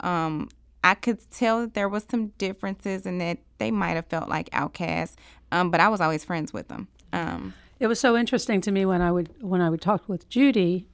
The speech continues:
Speaker 2: about her experience, I would get one story. When I would talk about Erica and her experience, I'd get a different story. When I talked to both of them, it was interesting because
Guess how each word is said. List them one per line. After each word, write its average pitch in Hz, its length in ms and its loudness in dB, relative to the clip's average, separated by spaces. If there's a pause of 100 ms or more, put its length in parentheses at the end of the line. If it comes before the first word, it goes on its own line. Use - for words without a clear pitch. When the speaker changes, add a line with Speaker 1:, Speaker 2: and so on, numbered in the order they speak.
(140)
Speaker 2:
about 170 280 2
her 196 180 2
experience, 160 680 0
I 180 140 0
would 165 160 0
get 160 240 -2 (400)
one 175 220 6
story. 175 320 0
When 165 120 2
I 165 60 4
would 165 100 0
talk 185 220 -2
about 180 220 -2 (100)
Erica 190 640 2 (200)
and 170 160 0
her 269 160 2
experience, 165 500 0
I'd 147 120 0
get 160 140 0
a 160 60 0
different 220 340 0
story. 180 260 2
When 180 140 2
I 185 60 6
talked 196 240 4
to 190 80 2
both 180 420 4
of 170 120 6
them, 156 440 4 (540)
it 208 100 8
was 196 180 8
interesting 220 540 4
because 180 640 2